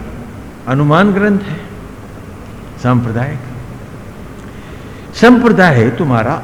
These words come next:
आउटर डिसिप्लिन है कि मुझे समाज में कैसे रहना चाहिए, मुझे लोगों के साथ कैसा व्यवहार करना चाहिए, हाँ, मुझे किन किन सामाजिक मान्यताओं की प्रतिष्ठा करनी चाहिए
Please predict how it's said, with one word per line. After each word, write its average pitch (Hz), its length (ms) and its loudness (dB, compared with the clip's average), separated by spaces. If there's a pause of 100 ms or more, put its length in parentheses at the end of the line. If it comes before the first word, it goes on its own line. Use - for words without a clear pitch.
(100)
आउटर 151 600 0
डिसिप्लिन 104 520 -2
है - 200 -6 (1300)
कि 156 80 2
मुझे 151 240 4
समाज 123 460 2
में 123 220 0
कैसे 120 320 -2
रहना 117 300 0
चाहिए, 117 360 -2 (1080)
मुझे 147 220 6
लोगों 143 320 4
के 135 160 -2
साथ 131 180 0 (100)
कैसा 123 280 0
व्यवहार 123 380 2
करना 120 340 0
चाहिए, 117 460 0 (1200)
हाँ, 113 460 2
मुझे 135 240 2
किन 151 260 0
किन 170 180 0
सामाजिक 139 560 2
मान्यताओं 131 560 2
की 143 200 0
प्रतिष्ठा 135 580 -2
करनी 127 360 2
चाहिए 127 460 2